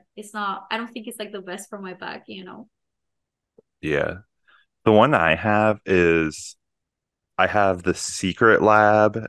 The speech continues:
Speaker 2: That's, like, a brand of, it's a gaming chair, which is just
Speaker 1: Mm-hmm.
Speaker 2: really nice for just long periods of sitting. I have the Titan X L Secret Lab.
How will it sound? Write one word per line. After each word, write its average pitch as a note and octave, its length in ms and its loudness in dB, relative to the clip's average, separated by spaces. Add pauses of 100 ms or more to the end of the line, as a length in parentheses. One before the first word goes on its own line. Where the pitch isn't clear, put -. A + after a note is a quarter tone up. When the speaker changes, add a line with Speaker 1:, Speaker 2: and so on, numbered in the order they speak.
(220)
Speaker 2:
That's, F2 280 -2
like, F2+ 120 -2
a F#2+ 60 2
brand D#2+ 460 0
of, D#2 340 0
it's A2 120 -4
a E3 60 2
gaming G2 440 -6
chair, B2 380 0
which E2+ 180 -4
is C#2+ 260 -14 (300)
just F#2+ 180 -10
Speaker 1:
Mm-hmm. - 100 -20
Speaker 2:
really D2+ 320 -2
nice D2 380 -6
for B1+ 460 -4 (320)
just - 240 -18
long C2+ 340 -6
periods C2+ 560 -8
of C2 100 -12
sitting. D#2 500 -8 (400)
I F2+ 140 0
have G#2 360 0
the F2 100 0
Titan G2+ 680 -4
X - 260 -6 (100)
L C#2+ 260 2
Secret - 520 -6
Lab. C2 500 -4